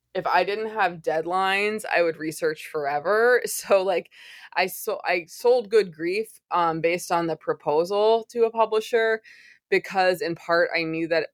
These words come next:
I needed, like, hard deadlines of an outside person saying, like, "Hey, Evie, you need to turn in this draft by this date,"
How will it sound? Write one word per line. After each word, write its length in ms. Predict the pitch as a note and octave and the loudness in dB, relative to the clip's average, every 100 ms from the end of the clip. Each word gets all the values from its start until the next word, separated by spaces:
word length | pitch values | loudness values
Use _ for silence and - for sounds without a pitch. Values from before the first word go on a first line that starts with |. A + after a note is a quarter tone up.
| _ | _
I 80 | E3+ | -2
needed, 340 | E3 E3 F3 E3+ | 0 0 0 0
like, 180 | C#3+ | -2
hard 440 | - - E3 D#3+ D3+ | -4 -2 2 2 2
deadlines 720 | D3+ D3+ D#3 C#3+ C3+ D3+ D#3 | 0 0 -2 -2 -2 -4 -4
of 140 | - D#3 | -4 -2
an 100 | D3 | 0
outside 720 | C#3 D3 - D#3 D#3 D3 - | -2 -2 -2 2 4 4 0
person 640 | - D#3 D#3 D#3 C#3 C3 D3 | -2 -2 0 -4 -4 -4 -6
saying, 380 | - C#3+ C#3+ | -2 0 0
like, 260 | D3 D3 D3 | 0 -2 -2
"Hey, 220 | - C4+ | -4 -4
Evie, 600 | C#4 F#3+ - D#3 D#3 D#3+ | -2 -6 -2 0 2 2
you 80 | G#3 | 0
need 160 | A3 F#3 | -2 -4
to 80 | F3+ | -8
turn 300 | - D#3+ D#3 | -8 -4 -4
in 180 | C#3+ D3 | -4 -6
this 180 | F3 | -8
draft 440 | - A2+ G#3 E3+ - | -6 -2 0 0 -2
by 100 | C#3 | -4
this 240 | C#3+ D#3 E3+ | -2 -4 -4
date," 420 | D#3+ D#3 D3+ | -2 -2 -4